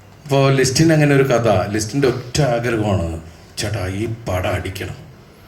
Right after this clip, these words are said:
ഈ പടം നമുക്ക് ആവശ്യമാണ്" എന്ന്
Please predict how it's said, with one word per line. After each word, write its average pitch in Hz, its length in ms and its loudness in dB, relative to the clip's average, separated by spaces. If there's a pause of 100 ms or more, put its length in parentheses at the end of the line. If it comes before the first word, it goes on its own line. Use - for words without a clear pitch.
(400)
ഈ 98 40 -4 (120)
പടം 101 240 -4
നമുക്ക് 101 280 -4
ആവശ്യമാണ്" 90 500 -4 (920)
എന്ന് 131 140 0